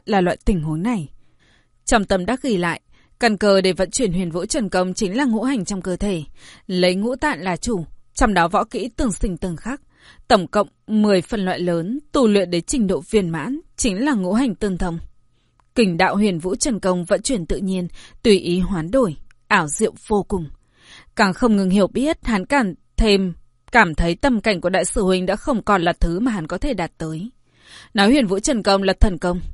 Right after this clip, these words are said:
đều có chút coi thường. Tuyệt thế thần công chân chính. Hắn đẩy cửa phòng ra, hít sâu mấy ngụm không khí mới mẻ, phát hiện Sám Sám vẫn chưa trở về. Ngược lại cũng không lo lắng. Ở trong sơn môn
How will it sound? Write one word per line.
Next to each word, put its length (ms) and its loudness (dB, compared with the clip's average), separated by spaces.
đều 160 4
có 120 -4
chút 220 -4
coi 180 -2
thường. 300 -2
Tuyệt 200 6
thế 280 4
thần 220 2
công 220 -4
chân 260 -6
chính. 300 -8
Hắn 240 0
đẩy 140 6
cửa 160 0
phòng 240 -2
ra, 460 0
hít 160 0
sâu 240 -2
mấy 160 -2
ngụm 240 -2
không 260 -4
khí 220 -4
mới 220 -4
mẻ, 280 -2
phát 220 -4
hiện 140 0
Sám 220 -4
Sám 320 -2
vẫn 120 -4
chưa 160 -2
trở 200 -4
về. 300 -6
Ngược 340 0
lại 180 0
cũng 140 -14
không 200 -2
lo 140 -2
lắng. 320 -10
Ở 140 2
trong 200 0
sơn 240 0
môn 320 0